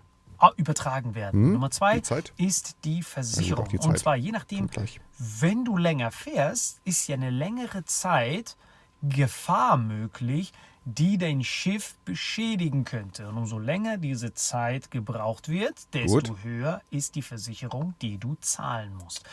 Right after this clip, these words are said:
Speaker 1: So ungefähr funktioniert ja Versicherung, wie bei Berufsunfähigkeitsversicherung. Berufsunfähigkeitsversicherung als Maler kostet anders als Cobra-Fänger. Wenn du Cobras fängst, kann es sehr wahrscheinlich sein, dass du gebissen wirst und dann ist deine Berufsunfähigkeit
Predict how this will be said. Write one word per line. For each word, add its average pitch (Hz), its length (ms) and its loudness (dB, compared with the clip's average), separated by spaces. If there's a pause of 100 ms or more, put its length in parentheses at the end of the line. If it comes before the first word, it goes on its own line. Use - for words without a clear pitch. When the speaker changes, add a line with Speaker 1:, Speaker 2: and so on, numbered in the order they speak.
(120)
Speaker 1:
So 214 140 4
ungefähr 175 280 6
funktioniert 135 460 0
ja 123 100 -2
Versicherung, 120 480 -6
wie 117 60 -2
bei 117 140 -4
Berufsunfähigkeitsversicherung. 143 1300 -2 (260)
Berufsunfähigkeitsversicherung 160 1400 0
als 117 180 -2
Maler 151 520 8 (240)
kostet - 460 0
anders 175 500 8
als - 560 2
Cobra-Fänger. 131 840 4
Wenn 120 140 -2
du 127 80 2
Cobras 170 440 4
fängst, 151 340 0
kann 151 140 0
es 131 120 -2
sehr 151 160 2
wahrscheinlich 147 400 0
sein, 135 200 0
dass 131 140 -6
du 139 80 -6
gebissen 175 340 0
wirst 220 280 -2
und 143 200 -2
dann 151 160 2
ist - 100 -4
deine 147 120 0
Berufsunfähigkeit 139 960 -4